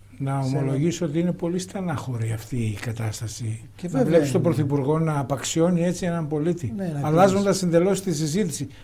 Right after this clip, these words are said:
Speaker 1: Άλλο το ρωτάει ο πολίτης, άλλο απαντάει αυτός.
Speaker 2: Και
Speaker 1: δεν θέλει να απαντήσει.
Speaker 2: Και είναι ένα, και, και, και, και, ας πούμε,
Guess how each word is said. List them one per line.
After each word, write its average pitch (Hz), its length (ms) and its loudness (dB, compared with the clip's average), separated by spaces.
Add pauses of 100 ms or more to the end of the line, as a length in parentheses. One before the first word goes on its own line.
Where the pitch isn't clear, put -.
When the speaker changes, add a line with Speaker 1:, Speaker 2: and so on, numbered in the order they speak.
Speaker 1:
Άλλο 208 280 6
το 180 120 4
ρωτάει 160 320 4
ο 147 80 4
πολίτης, 180 440 0
άλλο 208 240 4
απαντάει 180 420 2
αυτός. 160 420 -2
Speaker 2:
Και 190 120 0
Speaker 1:
δεν 208 200 4
θέλει 240 240 10
να 240 60 8
απαντήσει. 233 580 2 (200)
Speaker 2:
Και 180 120 -2
είναι 185 140 2
ένα, 190 160 2
και, 180 320 -4
και, 180 220 -2
και, 170 380 -4
και, 147 640 0 (200)
ας 127 120 -10
πούμε, 175 300 -2